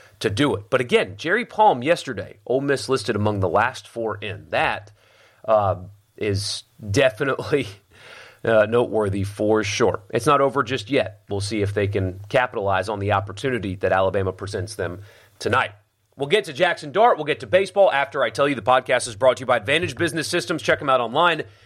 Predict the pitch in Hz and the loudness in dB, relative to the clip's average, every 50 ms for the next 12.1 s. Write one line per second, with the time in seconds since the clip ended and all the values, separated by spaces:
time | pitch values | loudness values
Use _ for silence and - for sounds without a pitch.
0 | _ _ - - 226 269 294 269 277 262 254 226 185 - - - 202 202 196 196 | _ _ 0 2 2 2 2 2 2 4 4 4 4 2 2 0 0 2 2 0
1 | 180 - - 190 165 - - 170 160 143 147 147 - - 131 143 151 131 - - | -2 0 2 2 2 2 2 0 2 2 0 -2 -2 0 2 2 2 2 2 0
2 | 156 143 139 - - 127 139 143 147 156 160 160 160 151 156 151 107 120 120 - | 2 2 0 -2 -4 -2 0 2 4 6 6 6 6 4 2 -2 -2 -2 -4 -2
3 | 160 - 147 120 101 147 151 120 113 117 101 104 113 101 110 113 104 107 123 139 | 0 0 0 0 2 2 2 2 0 -4 -6 -6 -6 -6 -4 -2 2 4 4 4
4 | 139 - 160 156 - - _ - _ _ _ - 117 117 117 - - - 190 185 | 4 4 0 -4 -4 -8 _ -20 _ _ _ -4 -2 -2 -2 0 4 4 4 4
5 | 180 - 190 185 165 - - - - - 175 156 - 170 175 185 190 185 165 131 | 4 2 0 0 0 -2 -8 -6 0 2 2 2 2 2 2 2 2 2 0 -2
6 | 123 113 123 143 156 160 143 117 123 113 131 151 151 156 - 143 123 127 107 143 | -4 -6 -6 -4 -4 -4 -6 -6 -6 -2 0 2 2 0 0 -4 -10 -8 -4 -2
7 | 143 147 139 110 113 110 127 151 160 156 151 139 - 151 151 147 135 - - 101 | 0 0 0 -2 -4 -2 0 2 2 2 0 -2 -4 -6 -6 -6 -6 -8 -8 -8
8 | 98 101 - - _ _ _ _ _ _ - - 170 170 165 165 - 170 165 135 | -10 -10 -18 -20 _ _ _ _ _ _ 2 4 4 4 4 2 -4 -8 -8 -6
9 | - 165 170 160 151 - - 180 170 160 147 147 151 156 165 165 - 165 165 160 | -4 -4 -4 -6 -6 -10 -8 -8 -6 -2 0 0 0 0 -2 -4 0 2 2 2
10 | 139 156 151 - - 160 165 160 - - 160 - - 165 156 139 107 117 98 156 | 2 -2 -8 -6 -4 -4 -4 -4 -4 -8 -8 -6 -4 -4 -4 -2 -4 -4 -4 -4
11 | 139 - - - 170 165 - - 151 139 139 151 160 170 160 160 151 143 123 - | -6 -4 0 2 2 2 2 0 -6 -6 -2 2 4 4 4 4 2 -2 -2 -4
12 | - | -12